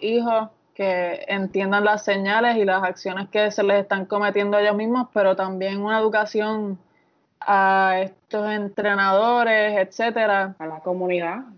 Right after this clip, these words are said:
Speaker 1: Sí, en donde se le diga específica y se, se resalten, eh, ¿verdad?, lo-, los valores del club, ya sea de la escuela, etcétera, y que esas conductas sean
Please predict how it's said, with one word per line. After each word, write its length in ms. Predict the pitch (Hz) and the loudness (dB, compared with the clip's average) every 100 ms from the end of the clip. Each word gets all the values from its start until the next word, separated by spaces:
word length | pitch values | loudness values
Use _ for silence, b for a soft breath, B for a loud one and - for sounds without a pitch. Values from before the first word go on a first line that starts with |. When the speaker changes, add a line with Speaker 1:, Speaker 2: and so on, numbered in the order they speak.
| _ _ | _ _
Speaker 1:
Sí, 600 | - - 247 226 202 - | -20 -4 0 2 0 -4
en 280 | 208 214 208 | -4 -2 0
donde 460 | 214 208 208 208 208 | 0 2 4 4 2
se 200 | - 214 | 0 2
le 320 | 214 208 208 | 4 4 6
diga 440 | 220 254 262 254 233 | 6 6 4 4 2
específica 760 | 233 220 208 220 214 240 208 | 0 -4 -4 -6 -4 -2 -2
y 140 | 190 196 | -4 -4
se, 400 | 196 190 185 - | -2 0 -2 -6
se 200 | 220 208 | -2 0
resalten, 800 | 208 202 214 220 220 214 208 196 _ _ - | 0 2 0 0 -4 -6 -8 -12 _ _ -4
eh, 540 | 202 196 185 190 - 202 - | 0 2 0 0 -8 -16 -12
¿verdad?, 360 | 190 202 196 240 | -2 0 2 4
lo-, 300 | 233 202 185 | 4 2 0
los 240 | 196 202 | 0 -2
valores 500 | 196 202 202 208 226 | 2 2 2 -2 -4
del 220 | 208 196 185 | -6 -8 -8
club, 500 | - 247 262 254 202 | -6 -4 -2 -2 -2
ya 140 | 196 | -4
sea 220 | 190 202 | 0 0
de 80 | 202 | 2
la 60 | 196 | 0
escuela, 520 | 196 220 220 233 226 | -4 -2 0 0 0
etcétera, 520 | 214 240 226 226 202 | -2 -6 -4 0 0
y 80 | 190 | 0
que 100 | 190 | -2
esas 240 | 185 196 | -2 -6
conductas 640 | 190 208 202 202 202 202 202 | -4 -4 0 0 0 -2 -2
sean 480 | 190 190 196 185 | -6 -4 -6 -8